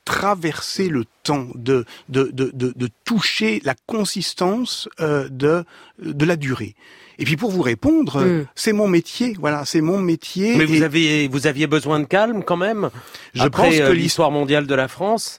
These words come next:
Speaker 1: Je
Speaker 3: ça
Speaker 1: pense
Speaker 3: a secoué.
Speaker 1: que, alors oui, ça a secoué. Ben, c'est normal que ça ait
Speaker 3: Hmm.
Speaker 1: secoué parce qu'on est là aussi pour ça. Euh,
Speaker 3: Hmm.
Speaker 1: on, on, on produit des savoirs, mais, mais devant la société. Et on n'a pas à se dérober, euh,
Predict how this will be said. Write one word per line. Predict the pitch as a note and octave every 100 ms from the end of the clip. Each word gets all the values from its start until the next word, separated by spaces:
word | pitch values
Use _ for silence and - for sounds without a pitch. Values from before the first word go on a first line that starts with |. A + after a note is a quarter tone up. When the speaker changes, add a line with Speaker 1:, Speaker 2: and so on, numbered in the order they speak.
| F#3
Speaker 1:
Je | C#3
Speaker 3:
ça | C#3
Speaker 1:
pense | A2+
Speaker 3:
a | D4
secoué. | F3 F3+ B3+ G#3
Speaker 1:
que, | - - D3
alors | C3 G#3
oui, | C4+
ça | B2
a |
secoué. | A2+ A#2 - G2+
Ben, | F2+ G2+
c'est | C3
normal | F3 D4+ G3+
que | C#3
ça | C#3
ait | C3
Speaker 3:
Hmm. |
Speaker 1:
secoué | C#3 - C#3+ C3+
parce | G#2 -
qu'on | - B2 A2+ A#2+
est |
là | A#2 B2
aussi | A2 A#2+
pour | - -
ça. | - G#3+ F#3
Euh, | A#2 G#2
Speaker 3:
Hmm. | D#3 B2+ A2+ G#2
Speaker 1:
on, |
on, | A2 -
on | A2
produit | - C3 C3+
des | A#2+
savoirs, | A2+ B2 B2 G3+ F#3+
mais, | A#2+ -
mais | A2+ G#2
devant | A2+ D3+ D3+ G#3+
la | C#3
société. | - A#2 - A#2+ A2 G#2 - - - -
Et | B2
on |
n'a | A#2+
pas | - A#3
à |
se | F3 B2+
dérober, | A#2+ A2+ A#2+ A#2+ G#3+ A#3+
euh, | A#2+